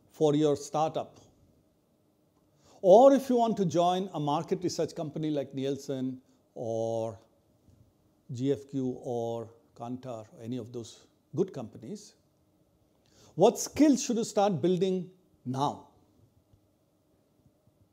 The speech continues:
The first skill you should build is learn about research techniques. There are many good courses at N P T E L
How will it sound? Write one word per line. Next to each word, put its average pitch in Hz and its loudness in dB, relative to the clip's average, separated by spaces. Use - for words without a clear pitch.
The 180 2
first 277 6
skill 240 -2
you 220 0
should 151 -4
build 175 0
is 160 -2
learn 180 6
about 170 0
research 139 -4
techniques. - -12
There 170 0
are 175 0
many 247 2
good 226 -2
courses 196 -2
at 175 -8
N 156 -6
P 180 -4
T 170 -2
E - 2
L 160 -2